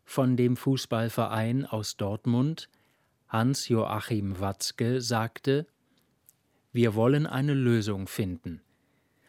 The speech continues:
Aber Robert Lewandowski wird zweitausenddreizehn sicher nicht nach München wechseln.“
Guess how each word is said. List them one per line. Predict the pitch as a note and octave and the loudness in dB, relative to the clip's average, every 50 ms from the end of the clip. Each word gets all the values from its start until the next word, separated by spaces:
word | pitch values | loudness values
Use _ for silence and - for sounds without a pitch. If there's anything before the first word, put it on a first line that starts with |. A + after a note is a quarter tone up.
| _ _ _ _ _ _ _ _ | _ _ _ _ _ _ _ _
Aber | - G#2+ G#2+ G2+ G#2 G2+ | -2 -2 0 0 0 -2
Robert | G2 G2 F2+ A2 A#2 B2+ B2+ C#3 C3 C3 - - | -2 -2 2 4 4 6 6 6 4 2 2 2
Lewandowski | A#2+ A#2 G#2+ G#2+ G2 G2 G2 G2 G2+ A2+ A2+ - - - - B2+ B2 C3+ C#3 C#3+ - _ _ _ _ _ - | 2 2 2 2 0 -2 0 0 0 -2 -2 -4 -6 -2 0 2 2 2 2 -2 -4 _ _ _ _ _ -4
wird | A#2 G#2+ G#2 G2 - | -2 -2 -2 -2 -4
zweitausenddreizehn | - - A2 G2+ G2+ G2+ - - G2 F#2 F2+ E2 F2+ F2 E2+ - F#2 F#2+ G#2 A2 A#2+ - - - - B2+ B2+ C3+ C#3+ D3 C#3+ - - _ _ _ | -4 -2 -2 -2 -2 -2 -4 -4 -4 -4 -4 -4 -6 -6 -6 -6 -4 -2 -2 -2 -2 -2 -2 2 2 4 4 4 2 0 -2 -6 -12 _ _ _
sicher | - G2 F#2+ A2 A2+ - - D#3 D3+ D#3 | -8 -2 0 0 0 2 2 0 2 2
nicht | D3+ C#3+ C3+ A#2 - - - - A#2+ | 2 2 2 2 0 -4 -4 -2 -2
nach | G#2+ F#2+ F2+ - | -2 -2 -4 -4
München | - G#2+ G#2+ G#2 F#2+ - - A2 G2 F2 | -2 -2 -2 -2 -4 -4 -4 -4 -4 -4
wechseln.“ | E2+ G2 F2+ - - - G2 F2 E2+ D#2+ D2+ - | -4 -6 -6 -6 -6 -6 -6 -8 -8 -12 -16 -20